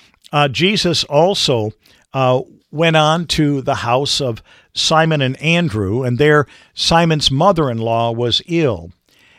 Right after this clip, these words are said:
And so it was Simon and Andrew and, uh, James and John, all four of his early disciples were with him at this time. And they told him that,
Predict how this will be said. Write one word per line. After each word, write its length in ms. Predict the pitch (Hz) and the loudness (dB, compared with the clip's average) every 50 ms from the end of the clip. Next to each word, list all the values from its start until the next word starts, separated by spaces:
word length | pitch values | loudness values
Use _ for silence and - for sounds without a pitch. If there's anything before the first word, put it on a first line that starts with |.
| _ _ | _ _
And 220 | - 143 143 147 139 | 0 0 0 2 2
so 240 | - 180 165 156 151 | 4 4 6 6 4
it 120 | 147 135 | 2 2
was 280 | 135 135 131 - - - - | 2 0 2 0 -2 -4 -2
Simon 380 | - - 160 147 151 151 156 | 0 2 4 4 4 4 2
and 120 | 151 147 143 | 0 0 2
Andrew 640 | 135 139 139 135 127 135 139 139 139 139 165 190 - | 2 2 0 0 2 2 2 2 2 0 -4 -10 -10
and, 420 | - 127 123 120 117 113 110 104 107 | -4 -2 0 0 2 0 0 0 0
uh, 220 | 110 104 104 107 - 113 | 0 -2 -2 -6 -10 -8
James 400 | 101 139 131 123 127 131 117 120 | -6 -4 -2 -2 -2 -2 -2 -2
and 140 | 120 123 110 | -2 -2 -2
John, 300 | 127 135 123 127 127 127 | 0 0 0 0 -2 0
all 300 | 131 143 160 175 196 185 | 2 2 4 4 2 0
four 480 | - - - 175 170 170 170 170 160 - - - - - - - | -2 -4 -2 2 4 4 4 4 2 0 -8 -20 -20 -20 -10 -6
of 160 | 139 131 131 | -4 0 2
his 180 | 135 127 123 | 2 2 2
early 200 | 131 139 143 143 | 0 0 0 0
disciples 720 | 135 135 135 - - 139 117 110 110 - 113 117 110 - | 0 0 0 0 0 0 0 0 -2 -2 -2 -2 -2 -2
were 160 | 131 139 147 139 | -2 -2 -2 0
with 240 | 143 220 247 - | 0 0 0 0
him 180 | 147 139 117 110 | 0 -4 -4 -4
at 100 | 117 - | -6 -4
this 220 | - 127 - - | -6 -6 -6 -6
time. 440 | - - 165 175 165 123 90 78 - _ _ _ _ _ - _ _ _ _ _ _ - _ _ _ _ _ _ _ - | -8 -8 -8 -8 -8 -8 -10 -12 -16 _ _ _ _ _ -20 _ _ _ _ _ _ -20 _ _ _ _ _ _ _ -4
And 360 | 165 160 156 151 147 147 - _ _ _ _ _ _ - | 0 2 2 2 0 -2 -6 _ _ _ _ _ _ 0
they 140 | 185 196 196 | 2 2 2
told 340 | - - 220 247 254 233 151 | 2 2 4 4 4 2 0
him 300 | 143 127 120 127 143 135 | 0 -2 -2 -4 -4 -2
that, 240 | 139 135 131 131 | 0 0 0 -2